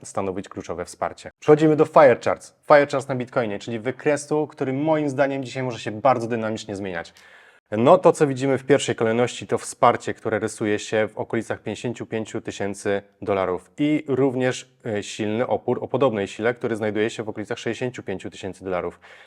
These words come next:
Bardzo wysoki rozstrzał, dziesięć tysięcy dolarów różnicy pomiędzy jednym a drugim poziomem.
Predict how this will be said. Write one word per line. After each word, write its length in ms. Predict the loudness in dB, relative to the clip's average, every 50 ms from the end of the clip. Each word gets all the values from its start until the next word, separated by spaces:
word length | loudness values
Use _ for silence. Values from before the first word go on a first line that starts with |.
| _ _ _ 2
Bardzo 280 | 4 6 6 6 4
wysoki 320 | 0 -2 -4 -4 -2 4 6
rozstrzał, 460 | 6 6 4 0 -4 -4 -4 -4 -8 _ -16
dziesięć 360 | -8 -6 -6 -4 -4 -6 -6
tysięcy 320 | -6 -6 -8 -6 -6 -4
dolarów 320 | -2 0 2 2 0 0 -2
różnicy 400 | -6 -6 -6 -6 -8 -8 -8 -6
pomiędzy 360 | -6 -4 -4 -4 -4 -2 -2
jednym 280 | -2 0 0 -2 -4 -4
a 60 | -6
drugim 240 | -6 -6 -6 -6 -6
poziomem. 420 | -6 -4 -4 -4 -4 -6 -8 -10